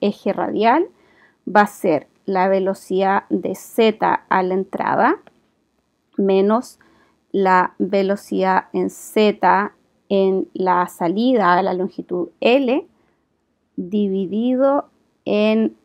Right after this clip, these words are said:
dos L por R, ¿sí? Y este es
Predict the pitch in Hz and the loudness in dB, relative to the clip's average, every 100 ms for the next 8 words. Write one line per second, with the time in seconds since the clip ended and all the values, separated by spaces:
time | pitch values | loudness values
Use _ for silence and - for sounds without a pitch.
0 | _ - 185 196 226 311 - - - _ | _ -12 -8 -2 0 0 -2 -18 -20 _
1 | _ _ _ _ _ _ _ - 226 233 | _ _ _ _ _ _ _ -2 2 2
2 | 233 247 - _ _ _ _ _ _ _ | 0 -2 -4 _ _ _ _ _ _ _
3 | _ _ _ - 185 143 - - - - | _ _ _ 6 6 4 -6 -18 -20 -20
4 | _ _ _ _ _ _ _ _ _ - | _ _ _ _ _ _ _ _ _ -6
5 | - 294 - _ - 233 254 285 - - | 0 0 -2 _ -6 4 4 4 -2 2
6 | 302 - 233 262 294 - | 2 2 0 0 -2 -14